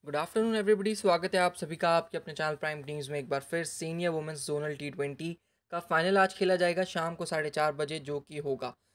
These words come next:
सेंट्रल जोन वुमेन्स वर्सेस वेस्ट जोन वुमेन्स। सेंट्रल जोन वुमेन्स की बात करूँ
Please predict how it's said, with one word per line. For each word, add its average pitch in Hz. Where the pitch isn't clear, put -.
सेंट्रल 165
जोन 165
वुमेन्स 151
वर्सेस 143
वेस्ट 135
जोन 135
वुमेन्स। 127
सेंट्रल 160
जोन 165
वुमेन्स 160
की 170
बात 151
करूँ 160